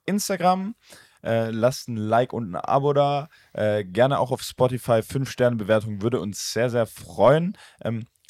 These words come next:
auch die Glocke anmachen. Dann kriegt ihr immer so eine coole Benachrichtigung aufs, aufs Handy, äh, wenn da eine neue Folge rauskommt. Wichtig, folgt Chris, schaut am besten den Kampf, fahrt am Bodensee. Ähm, da trefft ihr, äh, unter anderem auch Patrick,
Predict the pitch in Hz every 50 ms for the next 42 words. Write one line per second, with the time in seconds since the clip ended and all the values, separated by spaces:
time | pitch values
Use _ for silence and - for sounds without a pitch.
0 | _ _ - 160 - - - - 151 147 - - - - 90 104 117 131 147 _
1 | _ - - - 92 90 92 90 - - 104 107 - 101 - 95 98 92 90 90
2 | 90 - - - 101 95 87 92 90 90 87 87 95 101 - - 95 92 95 98
3 | 110 107 101 - - 98 - - - - - - 104 104 110 117 120 120 - -
4 | - - 98 95 95 92 90 - 107 123 123 117 117 117 117 110 101 98 98 104
5 | 104 - - 107 104 101 98 92 101 113 - - 147 139 143 - - - - -
6 | _ - 139 156 - 196 185 - - _ _ - 131 131 117 - - 156 185 190
7 | - - - _ _ _ _ _ _ - - 127 131 135 120 120 107 131 143 139
8 | - - 135 127 113 - 143 147 165 185 190 - - _ _ _ - 139 143 -
9 | 120 127 120 110 143 156 165 160 147 151 170 170 170 180 190 _ _ - - 117
10 | 120 120 120 117 110 104 - 117 117 - 107 117 120 - - 127 120 117 117 113
11 | - - _ _ _ _ - - - 107 110 - - 120 - - - 160 165 -
12 | - - - - - - - - -